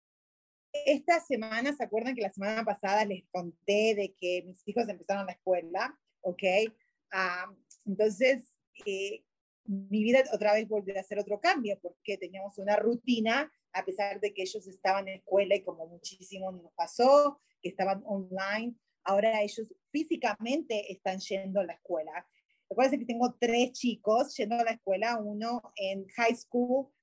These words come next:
otro en cuarto grado y la otra nena que empezó kindergarten, o sea que empezó,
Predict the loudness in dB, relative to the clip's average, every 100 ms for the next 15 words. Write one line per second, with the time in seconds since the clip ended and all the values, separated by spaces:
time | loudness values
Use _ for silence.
0 | _ 0 2 2 -2 -2 -6 -2 -2 0
1 | -2 0 0 2 2 0 -4 -4 -8 -6
2 | -4 -4 -2 0 0 -2 -8 -8 0 2
3 | 2 -2 -8 0 0 2 0 0 -4 -6
4 | -2 -2 -2 -10 -4 4 4 4